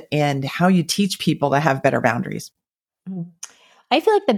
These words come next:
Speaker 2: biggest thing I see with people around boundaries is they tend to always think that boundaries are about other people. It's very easy to be like, "Well, I need to have boundaries with that person." Like, it's always about the external still,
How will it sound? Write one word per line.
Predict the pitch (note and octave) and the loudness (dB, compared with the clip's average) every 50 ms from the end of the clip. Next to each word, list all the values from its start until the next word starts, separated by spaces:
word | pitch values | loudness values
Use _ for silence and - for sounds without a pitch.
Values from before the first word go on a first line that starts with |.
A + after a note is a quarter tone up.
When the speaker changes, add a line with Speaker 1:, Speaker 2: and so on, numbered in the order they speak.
| - | 2
Speaker 2:
biggest | - G#3 G#3 A3+ A#3 G#3+ | 2 2 2 2 0 0
thing | - G#3 F#3+ F#3+ | 0 0 2 2
I | F3+ F3+ | 2 0
see | E3+ - - - F#3+ F3+ F3 F3 | -2 -4 -2 0 2 4 4 4
with | E3+ E3+ E3+ - | 2 2 0 -2
people | - - F3+ - F3+ F3 | -2 -2 -2 0 0 0
around | E3+ E3+ E3 E3 E3 E3 | 0 0 0 0 0 0
boundaries | D#3+ D3+ D#3 D#3+ D#3+ E3 E3 D#3+ D#3 | 0 0 0 -2 0 0 -2 0 0
is | E3 D#3+ - | -2 0 2
they | E3+ E3+ E3+ | 0 0 0
tend | E3 - - B3 B3+ C4+ - | -2 0 0 2 2 2 2
to | D4 - | 0 0
always | A3 G3+ G3 G3 G3 | 0 0 0 0 0
think | - - F3+ E3+ | 0 0 -2 0
that | - E3 D#3+ - | 0 -2 -2 0
boundaries | E3+ E3 E3 E3 E3 E3 D#3 - | -2 0 0 0 -2 -2 -2 -2
are | E3 D3+ D3+ | -2 -2 -2
about | D3+ - D3 D3 D3 D3 | -2 -2 -2 -4 -2 -4
other | D3 C#3+ C#3 C3+ | -4 -6 -6 -8
people. | - - - A#2+ - - A2+ C#3+ - _ _ _ _ _ _ _ _ _ _ _ _ - | -8 -10 -12 -12 -12 -12 -16 -16 -18 _ _ _ _ _ _ _ _ _ _ _ _ -4
It's | F3+ F3 - - - | -4 -4 -4 -4 -10
very | E3 D3+ D#3+ G3+ G3+ G#3+ G#3+ G#3+ A3 | -6 0 2 4 4 4 4 2 2
easy | G3 F3+ F#3+ F#3 E3+ D#3+ F3+ F3 | 2 2 2 2 2 2 0 0
to | E3 | 2
be | E3 E3 | 2 2
like, | E3 D#3+ D#3+ - - _ - | 2 2 0 -2 -6 _ -8
"Well, | E3+ F3+ F3 F3 - _ - | -2 -2 -2 -2 -2 _ -2
I | G3+ G3 G#3 | 0 0 2
need | G#3 G#3 G#3 G#3 | 2 2 2 2
to | G#3 | 2
have | F#3 F#3 G3 G3 F3 - _ _ _ _ - | 2 2 2 2 2 -2 _ _ _ _ -2
boundaries | E3+ F#3 F3 F3 F3+ E3 D#3 - | 0 0 2 2 0 0 0 2
with | E3+ D#3+ E3 - | 0 0 2 0
that | D#3 C#3 C#3 - | 0 0 -2 -6
person." | - - C3 - - - C#3 D#3+ | -6 -6 -4 -4 -6 -8 -6 -6
Like, | D#3+ D#3+ - | -4 0 0
it's | F3 E3+ | 0 2
always | E3+ F3 F#3 G3 G3 G3 G3 E3+ F3 | 2 2 2 2 2 2 0 2 2
about | E3 C#3+ E3+ D#3+ D#3+ D#3 | 2 2 2 0 0 -2
the | - D#3 D3+ | -2 -4 -2
external | D#3+ D#3+ - - - - - D#3 D3+ D#3 D#3 E3+ | -2 -4 -4 -8 -12 -8 -8 -6 -6 -4 -6 -8
still, | E3 - - - D3 C#3+ D3 E3+ G3+ | -8 -8 -6 -6 -6 -4 -4 -8 -10